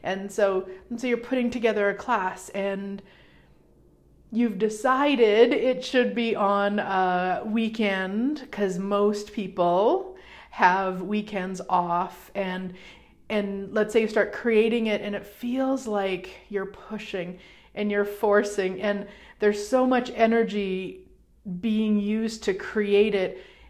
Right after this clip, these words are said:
and it's heavy and it's not fun. You really wanna look at, like,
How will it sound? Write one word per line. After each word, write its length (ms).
and 340
it's 180
heavy 640
and 140
it's 160
not 240
fun. 560
You 160
really 320
wanna 300
look 240
at, 240
like, 360